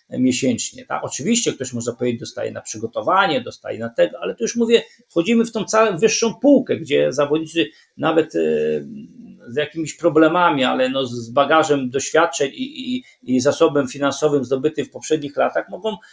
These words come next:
ten trudniejszy okres przejść, ale jeżeli wchodzimy w buty takiego młodego, mm, zawodnika,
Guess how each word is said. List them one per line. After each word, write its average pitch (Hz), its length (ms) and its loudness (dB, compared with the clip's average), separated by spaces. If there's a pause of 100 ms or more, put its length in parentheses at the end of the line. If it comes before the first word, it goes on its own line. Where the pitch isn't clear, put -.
(320)
ten 208 220 -2
trudniejszy 214 600 -2
okres 226 360 4 (220)
przejść, 254 360 2
ale 151 260 4
jeżeli 170 240 2
wchodzimy 175 580 -2
w 143 80 -6
buty 185 280 -4
takiego 175 360 0
młodego, 175 540 2 (240)
mm, 170 300 -4
zawodnika, 165 880 2